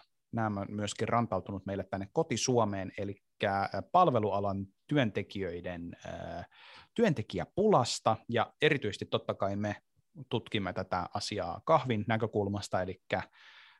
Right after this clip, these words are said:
akuutis-, akuutista, ö, barista pulasta on nytten kyse, ja sitten lopuksi paljastetaan yksi tämmöinen, äm, ö, meille uusi aluevaltaus, ö, sisällön tuottamisessa ja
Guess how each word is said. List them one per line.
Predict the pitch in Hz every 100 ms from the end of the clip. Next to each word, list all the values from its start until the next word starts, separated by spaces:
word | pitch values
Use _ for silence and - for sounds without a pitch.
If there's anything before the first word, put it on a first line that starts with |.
| -
akuutis-, | 123 113 98 101 - - _
akuutista, | 139 - 120 - - - 98 -
ö, | 95 110
barista | 135 156 120 95 - 92 - _ -
pulasta | 127 113 92 - 92
on | 90 87
nytten | 107 - 90 95
kyse, | 143 135 104 110 - - - -
ja | 107 101 -
sitten | 117 - 113
lopuksi | 120 123 104 -
paljastetaan | 113 104 92 - 95 - 90 90 92 90 - _
yksi | 110 104 - 104
tämmöinen, | 98 92 92 92 92 92 92 90 90
äm, | - 92 90 90 90 95 _ - - - - 107 - -
ö, | 95 98 - -
meille | 202 240 165 139
uusi | 196 160 -
aluevaltaus, | 123 151 127 92 104 104 - - 69 - - - - _
ö, | - - 98 87 - - - - - - 110 90 101 -
sisällön | 120 165 151 131 107 95
tuottamisessa | 143 127 - 101 95 101 - - 98
ja | 104